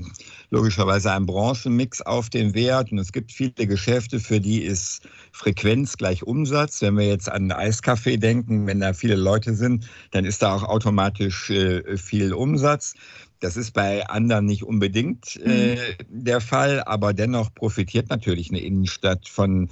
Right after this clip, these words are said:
Speaker 1: von Frequenz, äh,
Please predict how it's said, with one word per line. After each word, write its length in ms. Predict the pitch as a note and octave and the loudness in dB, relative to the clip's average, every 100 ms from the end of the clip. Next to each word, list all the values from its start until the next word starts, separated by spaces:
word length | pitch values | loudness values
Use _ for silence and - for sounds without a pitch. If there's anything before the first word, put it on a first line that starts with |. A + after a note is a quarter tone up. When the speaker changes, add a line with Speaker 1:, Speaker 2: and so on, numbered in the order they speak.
| - - - | -8 -20 -10
Speaker 1:
von 560 | - F#2+ F#2+ F2+ D#2+ | 0 2 4 0 -4
Frequenz, 1000 | E2 - F#2 - F#2+ A2+ B2 C3+ - - B2+ | -4 -2 -2 0 2 2 2 0 -6 -10 -4
äh, 420 | A2 G#2+ G#2+ | 0 0 0